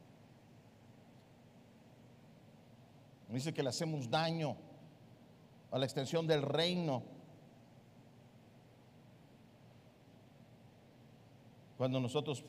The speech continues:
fingimos, "Ah, yo sí", cuando en realidad no. Cuando en nuestras casas ven verdadero de nosotros, cuando en la calle lo ven, cuando en el trabajo lo ven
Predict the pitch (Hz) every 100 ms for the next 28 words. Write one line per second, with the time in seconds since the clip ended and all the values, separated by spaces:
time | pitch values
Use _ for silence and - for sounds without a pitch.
0 | - 127 113 151 147 110 - - - -
1 | - - - - - - - - 131 117
2 | 131 - 143 156 - - - - - -
3 | - - 110 113 110 107 113 120 104 90
4 | - - - - - - - - - -
5 | - - - - - - - 123 123 123
6 | 120 120 - 143 160 127 139 143 139 -
7 | 127 123 123 135 117 110 135 131 - -
8 | - - - - - 120 120 - 127 135
9 | 120 113 135 120 117 113 113 113 117 135
10 | 139 117 107 123 117